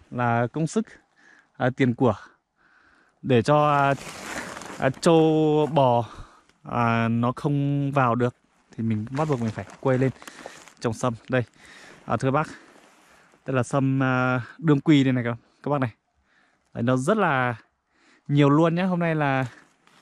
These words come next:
ngày, à, mùng tám tháng mười hai đấy.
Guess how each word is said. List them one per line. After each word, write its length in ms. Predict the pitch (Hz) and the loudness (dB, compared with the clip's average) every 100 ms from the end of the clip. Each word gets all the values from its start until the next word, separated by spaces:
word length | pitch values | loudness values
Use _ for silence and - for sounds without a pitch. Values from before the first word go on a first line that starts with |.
| _ _ _ _ _ _ - | _ _ _ _ _ _ -6
ngày, 340 | 135 123 127 | 0 2 2
à, 320 | 127 123 123 117 - _ - - - - | 2 0 -2 -4 -12 _ -20 -20 -16 -4
mùng 120 | 131 | -2
tám 220 | 123 123 | 0 -2
tháng 100 | 156 | -2
mười 100 | 151 | -2
hai 220 | 147 151 | 0 -2
đấy. 120 | 151 | -4